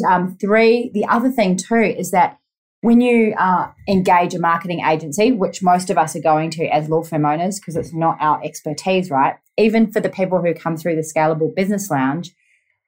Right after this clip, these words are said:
we don't do your marketing for you, but we teach you about these simple principles. We teach you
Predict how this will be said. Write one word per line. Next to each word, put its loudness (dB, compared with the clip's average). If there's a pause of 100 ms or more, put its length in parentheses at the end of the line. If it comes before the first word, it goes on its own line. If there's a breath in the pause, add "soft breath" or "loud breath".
we 4
don't 2
do 4
your 4
marketing 0
for -2
you, 0
but -2
we -6
teach -4
you -2
about -2
these -6
simple -6
principles. -6 (360)
We 2
teach -2
you -4